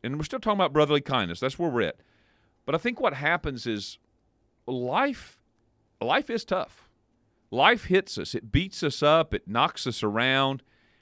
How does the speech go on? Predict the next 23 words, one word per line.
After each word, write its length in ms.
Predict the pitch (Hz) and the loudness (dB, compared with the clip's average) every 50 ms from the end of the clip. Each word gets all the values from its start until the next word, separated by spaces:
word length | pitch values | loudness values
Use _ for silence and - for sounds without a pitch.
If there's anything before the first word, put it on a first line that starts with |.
| _ _ | _ _
We 140 | 120 131 135 | -4 -4 -2
get 320 | 113 156 220 233 135 117 | -2 -2 -4 -4 -4 -2
bitter 280 | 107 113 123 139 147 120 | 0 2 2 2 0 -2
taste. 600 | - - 123 117 131 143 139 - - - - - _ _ _ _ _ _ _ _ _ _ _ _ _ | -4 -2 0 0 0 -2 -4 -8 -12 -12 -14 -18 _ _ _ _ _ _ _ _ _ _ _ _ _
We 140 | - 120 127 | -6 -4 -4
get 380 | 123 117 151 185 - - _ - | 0 2 2 2 2 0 _ -14
scars. 880 | - - - - 107 113 117 123 139 147 151 160 156 143 - - - - _ _ _ _ _ _ - | -12 -12 -6 0 4 6 6 6 6 4 2 0 -2 -6 -10 -14 -16 -20 _ _ _ _ _ _ -2
We 140 | 110 123 | 0 0
carry 400 | 117 - - 143 143 160 170 165 | 0 0 0 2 4 4 4 2
bruises 500 | 143 107 120 127 143 156 139 147 147 120 | 0 0 0 0 2 0 0 -2 -4 -4
and 160 | 117 101 95 - | -4 -6 -6 -2
cuts. 540 | - 127 131 139 139 - - - - - - _ _ _ _ _ _ _ _ _ _ _ _ _ _ _ _ _ _ | 0 2 2 2 2 0 -6 -10 -10 -10 -14 _ _ _ _ _ _ _ _ _ _ _ _ _ _ _ _ _ _
And, 220 | 131 143 143 143 139 _ - | 0 2 2 0 -2 _ -2
and 240 | 135 139 139 135 - _ _ _ _ - | -2 -2 -4 -6 -10 _ _ _ _ -4
that 300 | 131 147 180 208 - - | 2 2 2 2 2 0
part 260 | 165 165 170 190 190 | 0 2 4 4 4
of 160 | 190 165 170 | 2 2 2
us 240 | 180 175 170 - - | 2 2 2 0 -2
that 300 | - 123 113 107 101 - _ _ - | 0 0 0 0 0 -2 _ _ -16
really 540 | 107 110 113 135 160 175 180 160 135 113 98 - _ _ _ _ _ _ _ - | -10 -6 -4 -4 -2 0 -2 -2 -2 -4 -8 -12 _ _ _ _ _ _ _ -2
is 220 | 117 113 110 - | 0 0 0 -2
so 760 | - - - - - 156 156 170 180 180 180 180 180 165 156 - _ _ | -4 -6 -4 0 4 4 6 6 6 6 6 4 2 0 -6 -12 _ _
vibrant 720 | 107 101 101 98 117 123 127 139 135 113 110 107 98 92 | -18 -18 -6 -2 2 4 4 4 2 0 -2 -4 -4 -6